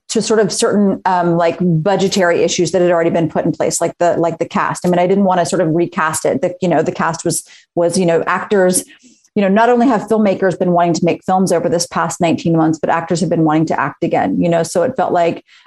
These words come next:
it wasn't a challenge to sort of, like, take on that, that kind of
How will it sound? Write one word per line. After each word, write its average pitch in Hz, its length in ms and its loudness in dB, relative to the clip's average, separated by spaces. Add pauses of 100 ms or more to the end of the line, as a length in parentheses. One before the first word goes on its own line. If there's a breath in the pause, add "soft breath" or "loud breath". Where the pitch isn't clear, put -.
(100)
it 226 120 0
wasn't 240 360 2
a 208 40 2
challenge 180 640 0
to 180 100 -4
sort 170 160 0
of, 160 60 -4
like, 165 200 -2
take 175 260 -2
on 170 220 0
that, 160 280 0 (380 soft breath)
that 214 220 0
kind 214 160 0
of 180 160 0